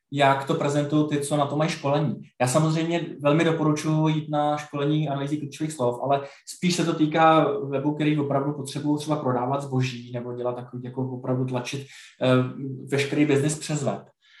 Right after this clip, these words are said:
A pokud si dělám svůj hobby web nebo mapování své profesní domény, tak tohleto, eh, tohle hraní si v Excelu je podle mého názoru plně dostačující.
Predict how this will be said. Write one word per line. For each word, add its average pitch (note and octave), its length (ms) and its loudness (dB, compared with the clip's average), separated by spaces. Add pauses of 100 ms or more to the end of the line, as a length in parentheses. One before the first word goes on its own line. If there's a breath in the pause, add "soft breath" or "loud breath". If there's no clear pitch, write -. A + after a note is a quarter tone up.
(180 soft breath)
A A#2+ 380 6
pokud C3 300 -6
si D3+ 180 -2
dělám D3+ 400 6
svůj D3+ 640 2 (160)
hobby C3+ 280 2
web D3 220 8
nebo C#3 500 2 (120)
mapování C#3 540 -2
své - 140 -10
profesní C3+ 440 -6
domény, C3+ 400 -2
tak B2 180 -6
tohleto, D3 460 0
eh, B2+ 920 -6
tohle C#3 200 0
hraní C3+ 260 0
si - 100 -8
v - 80 -12
Excelu C#3 280 -4
je C3+ 60 2
podle C3 260 0
mého C3+ 160 2
názoru C3 460 -2
plně C3 180 0
dostačující. - 760 -8